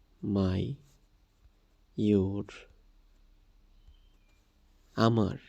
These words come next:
তোমার, his, জিনিসটা তার বা হার, বা our, আমাদের। কি বুঝেছে? এটা দখলদারিত্ব বুঝাইছে, যে আমাদের প্রপার্টি।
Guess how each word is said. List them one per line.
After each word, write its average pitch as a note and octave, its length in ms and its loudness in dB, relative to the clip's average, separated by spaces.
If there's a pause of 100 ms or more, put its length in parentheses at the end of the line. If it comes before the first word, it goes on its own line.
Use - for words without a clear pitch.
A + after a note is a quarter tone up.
(260)
তোমার, A2+ 380 4 (1500)
his, G#2+ 480 0
জিনিসটা A2+ 420 0 (100)
তার G2+ 280 2 (1160)
বা G2 120 -2
হার, G2 440 0 (2250)
বা G2+ 400 -2 (1160)
our, G2+ 500 0
আমাদের। G#2 540 -2 (400)
কি A2+ 100 -2
বুঝেছে? A2+ 300 0
এটা G2 180 -4
দখলদারিত্ব G#2+ 800 0
বুঝাইছে, - 420 -8 (220)
যে - 120 -6
আমাদের G#2 380 0
প্রপার্টি। - 500 -6